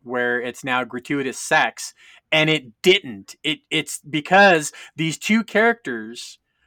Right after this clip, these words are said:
whether it's in the book or whether it's on the show, have so much respect for each other and are such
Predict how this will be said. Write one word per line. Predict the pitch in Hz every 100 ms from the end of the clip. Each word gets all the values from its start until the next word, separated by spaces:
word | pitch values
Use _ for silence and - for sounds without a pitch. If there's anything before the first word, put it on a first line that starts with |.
| _
whether | 135 156 160
it's | 156 -
in | 127
the |
book | 110 107 220 294 - _
or | 139
whether | 139 139
it's | 127
on | 120 139
the | 214
show, | 240 - 196 127 117 120 - _ _ _ _ _ _ _ _ _ _ _ _ _
have | - 165 170
so | - - - 196
much | 233 -
respect | 202 - - 247 285 -
for | - 147
each | 127 -
other | 113 110 117 -
and | 147
are | 139
such | - - 208 208 - - -